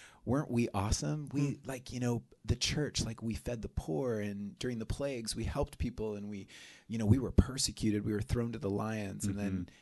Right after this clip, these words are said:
Speaker 1: the Crusades, it's like, yeah, they, a bunch of Chris-, they,
Speaker 2: Yeah,
Speaker 1: they did the
Speaker 2: they, yeah,
Speaker 1: Crusades.
Speaker 2: yeah,
Speaker 3: They weren't
Speaker 2: yeah.
Speaker 3: real Christians.
Speaker 1: They weren't real Christians,
Speaker 3: Yeah.
Speaker 1: right? And you're kind of like, "Well, okay." <laughs>
Speaker 2: Totally.
Speaker 1: It,
Speaker 3: Yeah.
Speaker 1: it, so that was a good point in the sermon. Yeah, I don't know if you have any thoughts, Corey.
Speaker 2: No, I don't really. I, I really enjoyed,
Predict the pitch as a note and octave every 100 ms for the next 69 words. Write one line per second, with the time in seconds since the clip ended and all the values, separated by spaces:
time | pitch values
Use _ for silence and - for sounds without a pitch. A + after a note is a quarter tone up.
0 | - A2 - A#2+ B2 D3 A2 - G#2 G2+
1 | G#2 G2+ F2 F2+ F2+ F#2 F2+ - - F#2+
2 | G#2+ A2+ A2+ G2+ A2 A2 - C#3+ A2+ A2
3 | A2 A#2 A2 A2+ - A#2+ B2 D3 C3 A2+
4 | A#2 G2+ G2+ - F2+ E2+ C#3+ C#3+ B2+ C3
5 | B2 A#2+ G#2 F#2 E2+ C3+ A#2+ - A#2+ -
6 | C3 A#2 G#2+ - F3 F3+ _ _ - D#3+
7 | C#3 D#3+ - - - A3 - - - A3+
8 | F#3+ C#3 C3+ C3 A#2 C#3 - A#2 D3 C#3
9 | E3+ B3+ C4+ D3+ C#3 C3 B2+ A#2 G2+ -
10 | A2+ G#2+ - A2 G#2 G#2 G#2+ G#2+ A#2+ B2
11 | A2 - G#2+ G2+ G2+ G2+ _ - G2 F#2+
12 | - - - - - - - G#2 G#2+ -
13 | - E3+ F3 D#3 F3 G3+ E3+ F3 E3+ D3
14 | C#3+ C#3 C#3 C#3 C3+ B2+ C#3 D3 C3+ B2
15 | B2 B2 B2